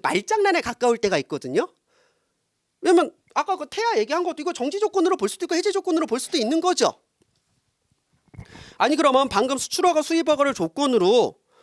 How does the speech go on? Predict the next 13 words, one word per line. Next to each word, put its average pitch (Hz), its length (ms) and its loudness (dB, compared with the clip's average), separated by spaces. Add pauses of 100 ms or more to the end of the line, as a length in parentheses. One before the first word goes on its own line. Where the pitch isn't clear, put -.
(220)
어, 185 160 -2
성립된 311 480 0
계약은 160 420 2 (380)
해제 370 200 4
조건이라고 233 500 0
한다. 214 140 0
이거, 196 140 -4 (140)
이거 208 160 -4
정지 226 320 -2
조건이라고 302 460 2
말하는 220 340 2
교수님도 247 400 -2
있어요. 185 400 2